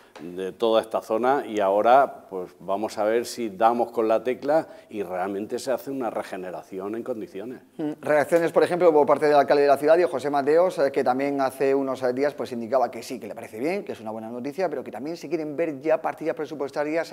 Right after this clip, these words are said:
Speaker 2: reales para este tema, porque ahora mismo para el año dos mil veintitrés tan solo hay trescientos mil euros reflejados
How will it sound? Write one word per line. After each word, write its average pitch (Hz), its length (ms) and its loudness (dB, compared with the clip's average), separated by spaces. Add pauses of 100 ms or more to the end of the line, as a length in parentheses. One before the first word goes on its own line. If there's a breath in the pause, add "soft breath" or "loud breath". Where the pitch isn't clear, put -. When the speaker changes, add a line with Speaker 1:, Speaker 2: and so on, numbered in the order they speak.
Speaker 2:
reales 147 340 -2
para 127 200 -4
este 135 200 -4
tema, 180 200 -2
porque 120 160 -6
ahora 131 100 -2
mismo 143 240 -6
para 120 140 -2
el 120 60 -4
año 135 180 -4
dos 120 160 -6
mil 131 100 -6
veintitrés 139 460 -2 (200 loud breath)
tan 131 160 -6
solo 160 160 2
hay 156 100 2
trescientos 135 480 -6
mil 147 160 -4
euros 143 200 0
reflejados 139 600 -2